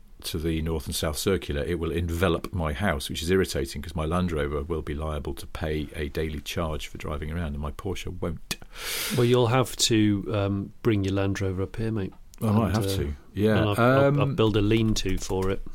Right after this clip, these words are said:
Speaker 1: I, what were we talking about? Oh, yeah,
Speaker 2: Yeah,
Speaker 1: no,
Speaker 2: what
Speaker 1: we were talking about unusual
Speaker 2: ules.
Speaker 1: taxis, which might be a fer-, fertile, uh, ground if people have,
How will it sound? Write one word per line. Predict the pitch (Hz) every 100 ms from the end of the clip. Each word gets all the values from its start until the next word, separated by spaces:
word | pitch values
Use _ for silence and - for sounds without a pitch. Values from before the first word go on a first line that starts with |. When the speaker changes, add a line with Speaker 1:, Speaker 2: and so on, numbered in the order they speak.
| - - - - - -
Speaker 1:
I, | 131 160 175 170 143
what | 202
were | 269
we | 269
talking | - 254 135
about? | - 78 -
Oh, | 220 262
yeah, | 285 196
Speaker 2:
Yeah, | -
Speaker 1:
no, | 170 117
Speaker 2:
what | - -
Speaker 1:
we |
were | 196
talking | 269 277
about | 208
unusual | 208 226 190
Speaker 2:
ules. | 107
Speaker 1:
taxis, | 120 - - 87
which | 101 - 139
might | 147 131
be | 127
a |
fer-, | - 131 117
fertile, | - - 127 - 110 104 95 - -
uh, | 101 85
ground | - 110 101 85
if | 82 -
people | 101 87 85
have, | 87 87